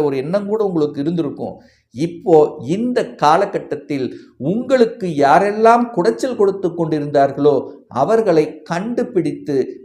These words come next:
வெற்றி அடையக்கூடிய ஒரு காலகட்டமாக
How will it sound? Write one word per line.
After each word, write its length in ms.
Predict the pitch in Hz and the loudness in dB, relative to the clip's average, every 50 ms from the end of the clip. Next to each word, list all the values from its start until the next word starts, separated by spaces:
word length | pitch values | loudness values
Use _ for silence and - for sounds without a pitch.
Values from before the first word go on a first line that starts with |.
| - - 120 113 117 | -16 -14 -10 0 4
வெற்றி 520 | 170 196 220 - - - - - 302 294 285 | 6 6 6 4 -2 -8 -10 -6 -4 2 4
அடையக்கூடிய 800 | 277 254 247 240 226 226 220 220 - 214 202 196 190 185 185 185 175 165 | 4 4 4 2 0 0 0 0 -2 -6 -6 -6 -6 -6 -4 -2 -2 0
ஒரு 160 | 156 151 147 143 - | -2 -2 -4 -6 -6
காலகட்டமாக 960 | - 156 165 196 208 - 170 - - 160 151 143 139 135 135 135 170 175 | -4 -2 -2 -2 -2 -6 -8 -10 -10 -10 -6 -6 -4 -6 -4 -4 -4 -2